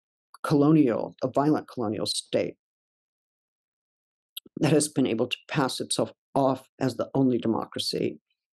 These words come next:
and it denies democratic rights to the millions of people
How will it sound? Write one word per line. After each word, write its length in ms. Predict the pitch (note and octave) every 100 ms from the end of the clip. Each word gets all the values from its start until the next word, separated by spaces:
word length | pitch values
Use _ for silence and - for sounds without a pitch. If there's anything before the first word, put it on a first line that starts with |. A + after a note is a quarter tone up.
| _ -
and 120 | D3
it 160 | A#2+ -
denies 720 | B2+ B2 B2 G#2 - - - _ _ _ _ _ _ _ _ _ -
democratic 600 | A#2 C3+ C#3+ - B2+ A#2+ -
rights 500 | A2+ A2+ - - - _ _ _ _ _ _ _ - - -
to 80 | C#3+
the 80 |
millions 480 | B2 A#2+ C#3 C#3 A#2
of 120 | -
people 480 | - - - - -